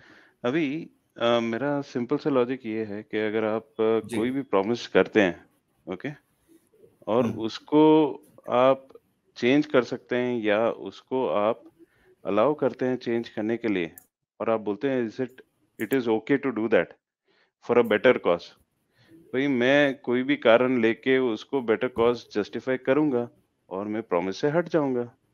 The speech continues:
Speaker 1: तो इसको आप कैसे
Speaker 2: ओके।
Speaker 1: रोकेंगे? ये तो एकदम मॉरल
Speaker 2: तो
Speaker 1: स्टैंडिंग से
Speaker 2: जैसे
Speaker 1: होता है। आपका moral standing कितना है, मेरा कितना है, उसके ऊपर हो गया बात। इसको आप,
Speaker 2: ठीक।
Speaker 1: मतलब, एक लॉ जैसे नहीं बना सकते ना।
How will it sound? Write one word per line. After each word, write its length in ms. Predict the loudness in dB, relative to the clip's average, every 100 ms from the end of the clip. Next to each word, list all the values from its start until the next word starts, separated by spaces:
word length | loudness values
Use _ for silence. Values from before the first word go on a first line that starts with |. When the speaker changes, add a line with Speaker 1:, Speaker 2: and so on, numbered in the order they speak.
| _ _ _ _ _ _ _ _ _ _ -6
Speaker 1:
तो 80 | -4
इसको 260 | -2 2
आप 140 | 2 4
कैसे 240 | 0 4
Speaker 2:
ओके। 100 | 4
Speaker 1:
रोकेंगे? 380 | 4 2 2 2
ये 180 | 0 -2
तो 180 | 2 6
एकदम 320 | 6 6 4
मॉरल 380 | 4 4 4 4
Speaker 2:
तो 0 |
Speaker 1:
स्टैंडिंग 420 | 2 2 6 6
से 60 | 6
Speaker 2:
जैसे 140 | 4
Speaker 1:
होता 160 | 4 6
है। 140 | 6
आपका 440 | 8 8 8 6
moral 340 | 6 4 2 0
standing 360 | 2 4 4
कितना 300 | 0 -4 0
है, 80 | 0
मेरा 300 | 2 2 0
कितना 300 | -2 -6 -2
है, 60 | 0
उसके 300 | 0 -2 -4
ऊपर 220 | -2 -2
हो 140 | 0
गया 140 | 0 2
बात। 200 | 0 -4 _ _ _ _ _ _ _ _ _ _ _ _ _ _ _
इसको 240 | -14 0 4
आप, 240 | 4 2 -10
Speaker 2:
ठीक। 100 | -4
Speaker 1:
मतलब, 440 | -2 4 4 4 -6
एक 240 | -2 -2 -4 _ _ -6
लॉ 280 | 2 4 4
जैसे 260 | 2 0
नहीं 140 | -2 -2
बना 220 | -4 -6
सकते 300 | -8 -10 -8
ना। 200 | -8